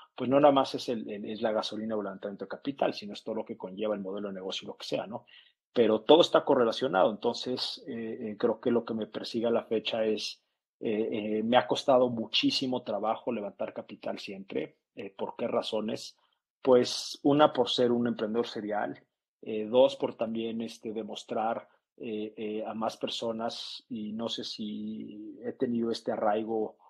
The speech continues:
heredado o desde chiquito, eh, el tener que sentirme más reconocido, ¿no? Este, por mi papá, eh, en donde, pues, querer prove, prove a point o prove something, ¿no? Y, y, y eso me ha costado, ¿no? Pero, pero en fin,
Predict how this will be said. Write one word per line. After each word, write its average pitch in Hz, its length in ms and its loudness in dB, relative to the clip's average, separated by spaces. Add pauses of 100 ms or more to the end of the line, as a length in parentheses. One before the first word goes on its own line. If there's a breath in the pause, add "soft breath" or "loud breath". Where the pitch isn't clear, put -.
(540 soft breath)
heredado 107 760 2
o 113 340 2
desde 104 240 -8
chiquito, 120 840 0
eh, 104 500 -6
el 110 440 -8 (320)
tener 127 320 0
que 131 100 -6
sentirme 117 520 -4
más 113 180 0
reconocido, 113 840 -6 (100)
¿no? 131 260 -10
Este, - 560 -14
por 107 160 -2
mi 113 120 -6
papá, 113 560 -2 (300)
eh, 127 240 -12
en 117 120 -6
donde, 107 560 -2 (1400 loud breath)
pues, 123 480 4
querer 139 520 10
prove, 156 440 10
prove 160 180 4
a - 100 4
point 147 320 4
o - 60 -10
prove 143 180 -2
something, 135 540 -2
¿no? 135 280 -8
Y, 98 320 -10
y, 107 260 -8
y 113 160 -2
eso 127 240 0
me 120 120 0
ha 107 80 -4
costado, - 580 -2
¿no? 123 180 -8
Pero, 98 320 -4
pero 104 180 -2
en 98 60 -10
fin, 131 320 4